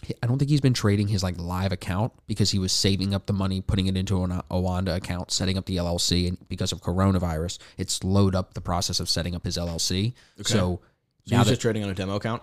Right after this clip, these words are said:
Speaker 1: That's what he did for, like, a month while this
Speaker 2: Okay.
Speaker 1: whole thing was delayed, and now last week or the week before, I think he finally got the live account set up with
Speaker 2: Cool.
Speaker 1: the business, and now he's rolling. He's got his documents like I've got mine,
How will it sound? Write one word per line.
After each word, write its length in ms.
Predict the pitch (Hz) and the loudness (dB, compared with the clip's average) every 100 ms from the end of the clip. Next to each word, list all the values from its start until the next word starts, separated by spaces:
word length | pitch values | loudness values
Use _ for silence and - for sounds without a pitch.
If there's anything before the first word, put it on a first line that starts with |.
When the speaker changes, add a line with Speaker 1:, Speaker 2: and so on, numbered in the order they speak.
| 117 | -2
Speaker 1:
That's 180 | 110 110 | 2 4
what 80 | 113 | 4
he 60 | 104 | 4
did 140 | 101 | 2
for, 80 | 101 | 2
like, 100 | 95 | 0
a 40 | 98 | 2
month 320 | 98 85 - | 2 0 -4
while 100 | 90 | -4
this 200 | 90 - | -2 0
Speaker 2:
Okay. 40 | 92 | 0
Speaker 1:
whole 60 | |
thing 220 | - 92 | 0 -2
was 120 | 95 90 | -2 -2
delayed, 360 | 90 90 98 | -2 0 0
and 80 | 95 | 0
now 220 | 95 95 | 0 -2
last 300 | 95 92 - | -2 -4 -4
week 180 | 92 90 | -4 -6
or 80 | 85 | -8
the 80 | 87 | -8
week 160 | 92 | -8
before, 260 | - - 85 | -8 -4 -4
I 60 | |
think 160 | 90 82 | -4 -6
he 80 | 95 | -6
finally 320 | - 92 85 | -2 -2 -2
got 140 | 87 | -6
the 80 | 90 | -8
live 220 | 85 82 87 | -8 -8 -6
account 340 | - 78 - | -6 -8 -6
set 220 | - 104 | 2 2
up 160 | 90 85 | 2 -2
with 100 | 95 | -2
Speaker 2:
Cool. 100 | 170 | 0
Speaker 1:
the 60 | 101 | 2
business, 380 | 92 85 87 | 0 -2 -4
and 60 | 90 | -4
now 140 | 85 | -4
he's 180 | 104 87 | -6 -8
rolling. 260 | 92 87 80 | -6 -6 -8
He's 120 | 92 | -8
got 220 | 95 85 - | -6 -8 -8
his 160 | 104 | -12
documents 480 | 101 101 - 92 90 | -8 -8 -6 -4 -4
like 100 | 92 | -4
I've 160 | 85 87 | -6 -8
got 160 | 85 | -8
mine, 340 | 98 95 95 | -6 -4 -4